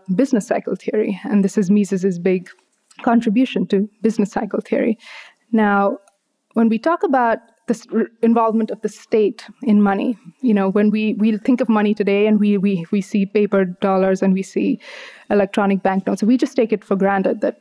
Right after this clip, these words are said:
money's probably been paper currency for, for,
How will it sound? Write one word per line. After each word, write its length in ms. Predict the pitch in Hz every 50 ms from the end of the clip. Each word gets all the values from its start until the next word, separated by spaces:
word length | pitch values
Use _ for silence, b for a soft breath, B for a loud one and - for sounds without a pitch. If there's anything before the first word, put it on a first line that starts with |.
| _ _
money's 300 | - 208 202 202 202 -
probably 400 | - 202 190 190 196 180 196 196
been 400 | 185 175 196 190 190 185 190 185 - _ _ -
paper 540 | 196 196 196 208 - 277 - - 226 185 B B B B B _
currency 400 | - 220 208 202 196 - - 202
for, 320 | 190 - 196 196 196 208 208
for, 280 | - - 208 196 190